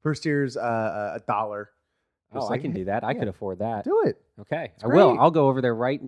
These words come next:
Speaker 2: well, not right now,
Speaker 1: Not right
Speaker 2: but
Speaker 1: now.
Speaker 2: I'll go
Speaker 1: After
Speaker 2: over
Speaker 1: the,
Speaker 2: there
Speaker 1: after we
Speaker 2: soon
Speaker 1: record.
Speaker 2: and do that.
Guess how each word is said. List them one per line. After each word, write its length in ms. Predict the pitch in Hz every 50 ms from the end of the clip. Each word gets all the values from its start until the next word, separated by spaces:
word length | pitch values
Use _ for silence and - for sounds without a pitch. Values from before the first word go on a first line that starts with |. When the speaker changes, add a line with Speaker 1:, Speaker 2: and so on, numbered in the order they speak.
| - _ -
Speaker 2:
well, 180 | 135 127 123 120
not 200 | 120 120 113 -
right 240 | 104 107 107 101 90
now, 80 | 92
Speaker 1:
Not 240 | - 415 427 403 277
right 120 | 160 131
Speaker 2:
but 100 | 104 104
Speaker 1:
now. 80 | 101 95 110
Speaker 2:
I'll 80 | 120
go 280 | - 262 247 240 233 -
Speaker 1:
After 140 | 92 104 143
Speaker 2:
over 0 |
Speaker 1:
the, 100 | 135 113
Speaker 2:
there 80 | 107 -
Speaker 1:
after 160 | 139 - 135
we 40 | 127
Speaker 2:
soon 320 | 160 151 131 113 107 110
Speaker 1:
record. 180 | 110 98 101 107
Speaker 2:
and 160 | 104 104 104
do 140 | 107 113 107
that. 240 | 95 87 85 -